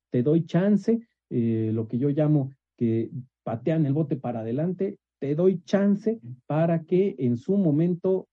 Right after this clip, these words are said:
todavía no des de alta, no, bueno, si no lo das de alta, no te voy a multar,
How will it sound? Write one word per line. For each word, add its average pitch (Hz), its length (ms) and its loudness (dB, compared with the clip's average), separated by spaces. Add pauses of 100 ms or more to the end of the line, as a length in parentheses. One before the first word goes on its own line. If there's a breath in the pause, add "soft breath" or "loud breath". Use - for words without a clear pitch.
(140)
todavía 170 880 2
no 143 320 4
des 143 260 0
de 127 120 0
alta, 135 420 -2
no, 160 160 4
bueno, 170 220 4
si 117 200 -4
no 139 180 4
lo 214 160 2
das 190 200 0
de 180 100 4
alta, 185 380 2 (260)
no 165 260 4
te 156 100 0
voy 143 180 2
a 135 60 0
multar, 113 420 -2